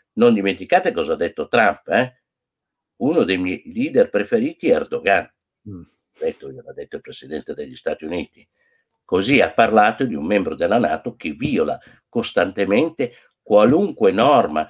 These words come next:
Speaker 1: sui diritti politici e umani, anche in Turchia. Guardate quanti arresti
Speaker 2: Certo.
Speaker 1: fa.
Speaker 2: Certo. C'è una domanda di Farzad. Ehm, to-, gli iraniani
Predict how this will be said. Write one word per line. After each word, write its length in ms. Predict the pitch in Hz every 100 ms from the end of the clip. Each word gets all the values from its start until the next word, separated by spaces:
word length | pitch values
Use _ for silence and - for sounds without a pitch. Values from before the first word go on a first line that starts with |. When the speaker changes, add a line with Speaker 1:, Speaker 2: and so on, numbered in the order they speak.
| _ _
Speaker 1:
sui 180 | 80
diritti 500 | 76 85 113 110 82
politici 640 | - 78 95 113 110 - -
e 40 |
umani, 500 | 92 110 123 127 175 - _ _ _ _
anche 300 | 113 113 101
in 80 | 76
Turchia. 460 | 73 - 139 90 - _ _ _ _ _ _ _
Guardate 400 | 80 82 90 87
quanti 260 | 90 - 92
arresti 300 | 95 90 123
Speaker 2:
Certo. 160 | 98
Speaker 1:
fa. 180 | 107 - _ _ _ _ _ _ _ _ _ _ _ _ _ _ _ _ _
Speaker 2:
Certo. 440 | - 95 - - _ _ - - - -
C'è 120 | -
una 100 | 139
domanda 400 | 127 139 185 135
di 160 | 110 110
Farzad. 840 | - 104 101 104 82 78 82 90 _
Ehm, 420 | 120 104 104 104 98 - - - _
to-, 180 | - -
gli 240 | 190 147 175
iraniani 480 | 196 196 127 120